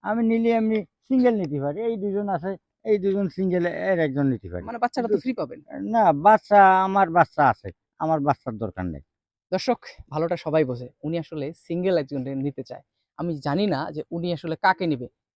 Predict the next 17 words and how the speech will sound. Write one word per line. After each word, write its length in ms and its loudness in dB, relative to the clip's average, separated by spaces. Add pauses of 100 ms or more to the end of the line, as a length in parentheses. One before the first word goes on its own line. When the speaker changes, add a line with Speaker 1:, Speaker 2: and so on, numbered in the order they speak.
(240)
Speaker 2:
মানে 120 -4
একটা 160 -6
লটারি 320 2
করা 180 0
উচিত 260 -4
না? 80 -2 (200)
আপনাদের 300 -2
কি 100 -6
মনে 160 0
হয় 60 2
একটা 160 -2
লটারি 320 0
করা 160 -2
উচিত 240 -4
না? 80 -2
সবার 300 2
নাম 160 0